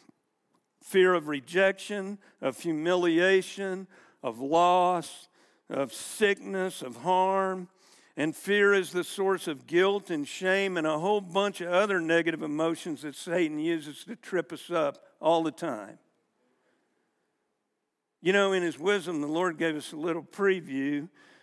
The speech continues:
of what happens when irrational fear that's fanned by an onslaught of lies and deception,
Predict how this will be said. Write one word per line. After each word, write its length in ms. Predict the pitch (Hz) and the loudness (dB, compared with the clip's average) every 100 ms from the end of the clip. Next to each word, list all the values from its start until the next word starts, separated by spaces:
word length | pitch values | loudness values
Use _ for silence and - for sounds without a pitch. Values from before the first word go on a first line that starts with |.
| _ - | _ -2
of 640 | 143 156 151 151 135 135 _ _ | 2 4 2 0 -4 -16 _ _
what 240 | 165 180 165 | 0 2 2
happens 1040 | 147 180 180 - 139 127 127 131 - - _ _ _ _ | 2 2 2 0 -6 -8 -8 -10 -14 -20 _ _ _ _
when 340 | 151 156 151 - | -2 0 -2 -2
irrational 1080 | 160 180 175 165 175 180 185 175 180 156 131 | 0 2 2 0 2 4 2 0 -6 -8 -8
fear 840 | - - 196 180 135 127 131 175 - _ _ _ _ _ | -14 -8 -4 -2 -2 -2 -4 -6 -14 _ _ _ _ _
that's 220 | 139 143 | -4 -4
fanned 640 | - - - 190 190 190 165 | -8 -14 -2 2 2 0 0
by 200 | 165 156 | 0 0
an 100 | 147 | 0
onslaught 800 | 156 180 185 - 190 170 170 147 | 0 0 -2 -6 0 4 4 2
of 180 | 117 | -4
lies 640 | 135 156 170 175 180 175 139 | -2 2 4 4 2 0 -6
and 160 | 147 | -6
deception, 880 | 135 127 - 196 175 - 147 127 123 | -8 -12 -2 0 0 -2 -12 -12 -12